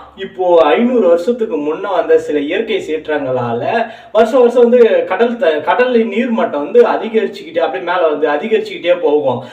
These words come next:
அப்படி இருக்கு. ஐ-, ஆனா நீங்க கூட சில டைம் நியூஸ்ல கூட பார்த்திருக்கலாம், சென்னை வந்து இன்னும் ஒரு குறிப்பிட்ட வருஷத்துல தண்ணிக்குள்ள போக போகுது அப்படி எல்லாம் நீங்க கேள்விப்பட்டிருப்பீங்க.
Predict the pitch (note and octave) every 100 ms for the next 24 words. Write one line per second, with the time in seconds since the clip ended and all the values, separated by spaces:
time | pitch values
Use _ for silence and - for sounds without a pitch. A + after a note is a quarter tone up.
0 | - G3 B3 B3 A#3+ G3+ - A#3 G#3+ A#3+
1 | A#3+ A#3 A#3 B3 A#3+ A#3+ A#3+ A3+ A3+ F#3+
2 | F#3 F#3+ F#3+ F#3+ C4 A3+ F#3+ E3+ F#3 E3
3 | D#3+ D3+ D3 C#3+ F3 E3+ G#3 F3+ F#3 F#3
4 | G3 E3 D#3 D3 D#3 D3+ - A3+ - F#3
5 | E3+ E3+ F#3+ F#3 F#3+ D#3+ E3+ F3+ D#3 -
6 | C3+ C3+ C3 C3 C3+ C3 D3+ D3+ D3+ C#3+
7 | C#3 B2+ A#2+ F#3+ E3 B2+ A#2+ A#2 A#2